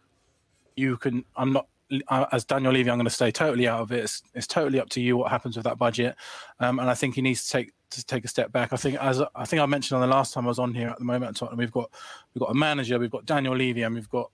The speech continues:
Hitchin, who are all sort of choosing different players and buying players and selling players. And as a result, the manager's not picking players that have been picked by Hitchin and Levy. And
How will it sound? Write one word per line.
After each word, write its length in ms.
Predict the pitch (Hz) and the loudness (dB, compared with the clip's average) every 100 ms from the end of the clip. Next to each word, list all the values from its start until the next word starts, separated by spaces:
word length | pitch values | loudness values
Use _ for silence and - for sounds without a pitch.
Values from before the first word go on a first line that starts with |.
| _ | _
Hitchin, 540 | - 151 - 123 113 | -4 -2 -2 -2 0
who 120 | 117 | 0
are 40 | 120 | 0
all 320 | 165 156 143 131 | 4 6 6 4
sort 180 | 147 | 0
of 140 | 131 117 | -4 -4
choosing 420 | - 139 127 127 | 0 2 2 0
different 320 | 123 117 135 | 0 -2 -2
players 400 | 135 127 123 120 | 2 4 4 2
and 100 | 120 | 0
buying 320 | 117 123 123 | 0 2 2
players 320 | 117 127 120 117 | 0 2 2 0
and 80 | 113 | -2
selling 280 | 131 120 | 0 0
players. 360 | 113 120 120 120 - - - - | 0 2 2 0 -6 -16 -16 -10
And 100 | - | -4
as 120 | 127 123 | 0 2
a 20 | |
result, 300 | 135 135 123 | 4 4 2
the 60 | |
manager's 420 | 127 135 131 123 120 | 2 0 2 0 0
not 160 | 127 | -2
picking 260 | 131 123 120 | -4 -2 0
players 280 | 131 123 120 | 4 4 2
that 60 | |
have 80 | 107 | -2
been 140 | 120 | -2
picked 180 | 113 139 | -4 -4
by 120 | 117 | -4
Hitchin 260 | 117 135 - | -4 -4 -4
and 120 | 113 | -2
Levy. 320 | 120 120 113 113 | 0 -2 -2 -4
And 160 | 113 | -4